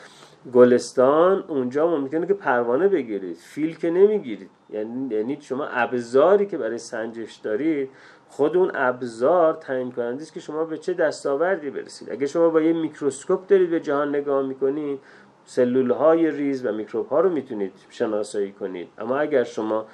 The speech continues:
با تلسکوپ نگاه بکنید، می‌تونید سیاره‌ها رو ببینید. بنابراین اینکه شما تلسکوپ داشته باشید یا میکروسکوپ، اینکه شما رنگ‌ها رو جمع آوری کنید در محیطتون یا سیاه و سفیدی‌ها رو جمع آوری کنید،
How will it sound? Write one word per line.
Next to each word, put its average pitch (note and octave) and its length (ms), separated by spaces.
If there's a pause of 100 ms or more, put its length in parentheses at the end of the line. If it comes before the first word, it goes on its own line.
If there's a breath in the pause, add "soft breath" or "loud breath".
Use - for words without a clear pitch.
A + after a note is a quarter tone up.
(240 loud breath)
با A2+ 80
تلسکوپ B2+ 680
نگاه A2+ 360
بکنید، A#2 480
می‌تونید E3 320
سیاره‌ها G#2 680
رو G2+ 100
ببینید. F#2 420
بنابراین G#2+ 380
اینکه E3 200
شما D3+ 220
تلسکوپ B2+ 600
داشته D3+ 320
باشید G2+ 340
یا G2 100
میکروسکوپ، C#3 840 (480 loud breath)
اینکه D3 260
شما D3 300
رنگ‌ها B2 580
رو G3+ 140
جمع D#3 320
آوری B2 400
کنید A2 540
در A2 200
محیطتون G#2+ 960
یا G#2 380
سیاه G2+ 360
و G#2 60
سفیدی‌ها G#2+ 640
رو F3+ 120
جمع E3 280
آوری A2+ 320
کنید، C#3+ 400